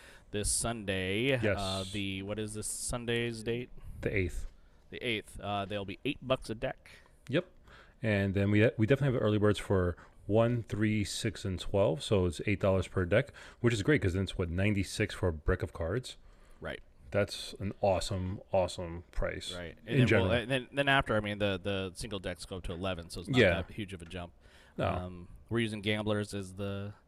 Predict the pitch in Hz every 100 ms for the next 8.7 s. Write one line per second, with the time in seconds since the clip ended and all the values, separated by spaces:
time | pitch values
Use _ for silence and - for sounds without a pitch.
0 | _ - _ 95 104 - 104 - 110 104
1 | - - 104 113 101 101 - - 98 87
2 | - - - 107 101 98 - - 95 -
3 | 101 98 98 104 113 117 98 95 98 98
4 | 98 98 - - - - - - - -
5 | _ - 113 156 170 170 175 156 131 131
6 | 160 - 123 120 135 131 131 - 131 131
7 | 120 110 - 104 101 120 117 110 104 -
8 | 110 110 107 104 104 101 92